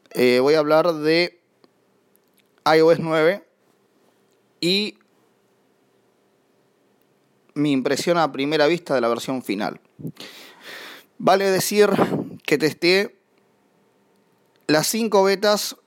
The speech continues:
y la Golden Master de I O S en I O, en iPhone seis y en iPhone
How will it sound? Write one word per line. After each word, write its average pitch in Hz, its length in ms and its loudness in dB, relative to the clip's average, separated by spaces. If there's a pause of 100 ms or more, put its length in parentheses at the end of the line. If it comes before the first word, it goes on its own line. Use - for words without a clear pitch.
(180)
y 156 100 2
la 160 80 4
Golden 165 360 2
Master 156 460 0
de 135 240 2
I 127 40 2
O 123 140 2
S - 340 -2 (220)
en 127 160 2
I 131 200 0
O, 127 180 0
en 131 260 -2
iPhone 139 320 -2
seis 196 420 0
y 135 60 -6
en 135 100 0
iPhone 156 420 -2